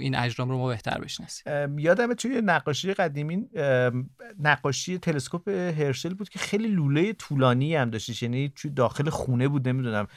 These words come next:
Speaker 2: یک سرش داخل خونه بود، یه سرش از پشت
Speaker 1: آره،
Speaker 2: بوم
Speaker 1: یه
Speaker 2: زده بود
Speaker 1: ساختار
Speaker 2: بیرون.
Speaker 1: خیلی عجیبی، مثل یه داربست مانندیه که یه لولهٔ خیلی بلند بالا روش، اه، در واقع سوار شده.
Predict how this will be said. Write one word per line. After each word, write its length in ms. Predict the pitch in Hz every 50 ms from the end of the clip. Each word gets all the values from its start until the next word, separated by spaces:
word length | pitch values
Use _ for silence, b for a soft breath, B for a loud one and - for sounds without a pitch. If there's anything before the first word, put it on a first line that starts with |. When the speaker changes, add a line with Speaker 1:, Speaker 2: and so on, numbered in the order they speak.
| B B B B
Speaker 2:
یک 200 | 120 117 123 120
سرش 280 | - - 139 135 131 131
داخل 300 | - 120 110 - 135 143
خونه 220 | - - 127 127
بود، 160 | 131 139 135
یه 60 | 127 123
سرش 260 | - 135 131 127 127
از 120 | 113 -
پشت 80 | - 165
Speaker 1:
آره، 120 | 147 143
Speaker 2:
بوم 80 | 139 156
Speaker 1:
یه 80 | 190
Speaker 2:
زده 120 | - 127 131
بود 40 | 113
Speaker 1:
ساختار 460 | 120 175 160 156 - - - 170 180
Speaker 2:
بیرون. 120 | 202 220
Speaker 1:
خیلی 280 | 208 - - 170 156 151
عجیبی، 420 | 139 131 143 143 135 151 180 208
مثل 220 | 196 208 - - 190
یه 80 | 196
داربست 680 | 190 170 156 143 135 135 139 135 139 135 131 - -
مانندیه 500 | 143 139 135 139 147 175 190 196 202 202
که 140 | 190 - 175
یه 160 | 156 160 175 170 -
لولهٔ 400 | - 160 151 143 139 139 156 170
خیلی 420 | 165 - 165 165 160 165 170 175 165 156 - -
بلند 440 | 156 147 147 139 139 135 135 139
بالا 280 | 131 135 131 131 143 170
روش، 300 | 175 202 208 - - - -
اه، 280 | - 151 156 156 151
در 260 | 151 170 156 151 147 143
واقع 160 | 143 147 156
سوار 400 | - - 156 143 139 143 160 190
شده. 360 | - - 190 175 185 185 185